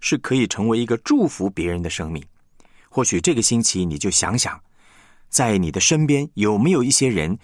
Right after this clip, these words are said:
是你乐意去祝福他的？马上圣诞节就要到了，当我们说这大喜的信息是关乎万民的，我们愿不愿意把这个大喜的信息，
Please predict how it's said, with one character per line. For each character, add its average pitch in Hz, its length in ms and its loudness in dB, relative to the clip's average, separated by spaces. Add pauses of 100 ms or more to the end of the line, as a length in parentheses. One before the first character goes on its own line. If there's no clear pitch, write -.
(160)
是 - 160 0
你 107 160 2
乐 226 220 2
意 135 160 2
去 101 340 -2
祝 294 180 2
福 - 180 -6
他 - 200 -6
的？ - 80 -10 (1000)
马 104 140 0
上 147 180 0
圣 147 160 2
诞 127 160 0
节 101 120 2
就 113 120 2
要 113 140 0
到 110 220 0
了， - 180 -16 (480)
当 127 120 0
我 110 120 0
们 98 100 2
说 110 460 0
这 123 120 -2
大 165 380 -4
喜 90 300 0
的 90 80 -2
信 98 260 0
息 85 240 -2
是 - 160 -4
关 160 380 0
乎 147 300 0
万 202 260 0
民 80 360 -2
的， 123 120 -2 (540)
我 131 100 0
们 190 160 0
愿 247 200 2
不 202 140 2
愿 185 80 2
意 165 80 2
把 104 200 -4
这 240 120 2
个 135 80 0
大 208 320 0
喜 - 200 0
的 92 100 0
信 143 260 2
息， 98 320 2